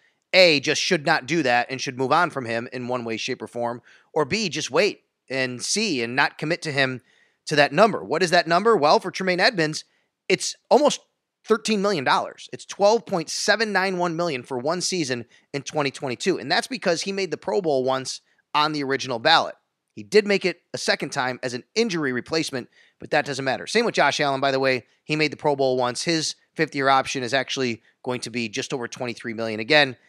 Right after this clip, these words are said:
not even talking about Josh here. I'm not concerned about that. They'll do something with Josh. They'll have him in the fold. But Edmunds, at close to just under twelve point eight million for one year, that's guaranteed. Once they pick it up, it's guaranteed. And there's no going back.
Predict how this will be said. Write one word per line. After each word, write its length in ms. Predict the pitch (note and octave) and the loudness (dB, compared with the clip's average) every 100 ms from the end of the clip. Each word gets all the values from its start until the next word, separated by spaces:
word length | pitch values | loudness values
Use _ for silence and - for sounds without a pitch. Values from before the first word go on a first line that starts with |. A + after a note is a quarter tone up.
| _ D3 | _ 4
not 160 | E3+ | 4
even 140 | D#3+ C#3+ | 4 4
talking 280 | D3 C#3+ | 2 4
about 160 | C#3 C3 | 0 2
Josh 300 | C#3 B2+ - | 2 2 0
here. 140 | C3+ | 0
I'm 60 | B2+ | 0
not 140 | C#3+ | -2
concerned 340 | C3+ - C3 B2 | -6 -6 -4 -2
about 200 | A#2+ - | -2 2
that. 260 | B2 A2+ _ _ _ _ | 0 0 _ _ _ _
They'll 220 | C3+ F#3 D#3+ | 6 6 6
do 160 | F3 | 0
something 340 | - D#3+ D#3 D3 | 0 0 0 -2
with 120 | C3 | 0
Josh. 280 | C3+ C3 - | 0 0 -2
They'll 120 | B2 | 0
have 200 | C#3 B2 | 0 0
him 80 | A#2+ | -6
in 80 | |
the 60 | A2 | -4
fold. 340 | F3+ D#3+ - - _ | 0 -2 -2 -14 _
But 120 | C#3+ - | -10 2
Edmunds, 480 | B3+ A#3+ D#3+ D#3 - | 2 4 0 -2 -4
at 180 | D#3 - | -8 -6
close 360 | - G#3 A#3+ - | -4 -2 -2 -2
to 380 | G3 F3+ E3+ - _ _ | 0 2 0 -4 _ _
just 260 | - A3 G#3+ | 0 2 2
under 180 | F#3+ D#3+ | 2 0
twelve 340 | - F3+ D#3+ | 0 2 2
point 240 | F3 D#3 - | -2 -4 -4
eight 180 | D#3+ B2 | -6 -4
million 480 | C#3 F3 A#2 G#2 G2+ _ _ | -2 -2 -2 -6 -12 _ _
for 140 | - B2+ | -6 -2
one 280 | C3+ E3 C#3+ | 0 0 2
year, 220 | F3+ G2 | 0 0
that's 220 | D3 - | 0 4
guaranteed. 540 | A#3+ A#3 E3 A3+ D#3 | 6 6 4 -2 -4
Once 260 | - F#3+ A3+ | -4 -4 0
they 120 | A#3+ | 0
pick 240 | - A3 A3 | 0 -2 2
it 60 | |
up, 340 | B3 E3 - _ _ _ - | 2 2 -2 _ _ _ -8
it's 140 | E3+ | -4
guaranteed. 580 | G3+ F3+ D3 G#3 B2 - _ _ _ | 0 0 0 -2 -2 -6 _ _ _
And 260 | D3+ D3+ D3+ | 4 6 4
there's 120 | C#3 | 2
no 120 | G#3+ | 4
going 240 | G3 F#3+ E3 | 4 4 4
back. 340 | F3 - | 2 0